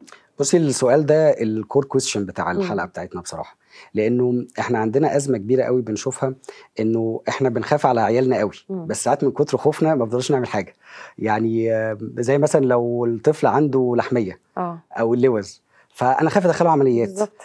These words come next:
Speaker 1: أصل لسه صغير، مع إنه هو علاجه في ال-، في الحتة دي.
Speaker 2: مم.
Speaker 1: أنا الحتة دي دايما بتكلم فيها إنه خلينا ن-، دايما نشوف طفل، لو، لو الأم شايفة أي تغير موجود على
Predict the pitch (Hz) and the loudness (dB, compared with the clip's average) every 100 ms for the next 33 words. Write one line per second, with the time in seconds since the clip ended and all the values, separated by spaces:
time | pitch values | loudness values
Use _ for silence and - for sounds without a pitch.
0 | - 151 - 202 202 143 151 120 98 _ | -4 -2 0 0 0 2 4 4 -2 _
1 | - - _ - 131 151 202 175 170 190 | -20 -20 _ -2 0 4 4 6 6 4
2 | 151 - - 127 180 160 156 - - 127 | 2 -4 0 4 4 4 0 -2 -8 -2
3 | 117 113 - 98 135 120 98 208 190 170 | -2 -4 -6 -2 0 0 -4 -4 -6 -10
4 | - - _ 139 185 175 196 170 185 180 | -20 -20 _ 2 2 2 2 2 4 2
5 | 180 143 - 165 160 139 160 160 - 120 | 2 0 0 0 0 0 2 2 0 -2
6 | 123 123 123 120 - _ - - 117 135 | -2 0 -2 -4 -12 _ -20 -6 0 2
7 | 185 151 120 131 131 131 135 165 139 160 | 4 2 0 -4 -4 2 4 4 2 0
8 | 147 135 - 113 117 - 117 117 117 156 | -2 -4 0 -2 -2 -4 0 0 0 2
9 | 156 127 135 127 101 - _ - _ - | 2 2 2 0 -6 -10 _ -20 _ -2
10 | 165 170 127 117 143 135 110 110 107 131 | 2 2 0 0 2 2 0 -2 -2 -2
11 | 101 104 | -2 -4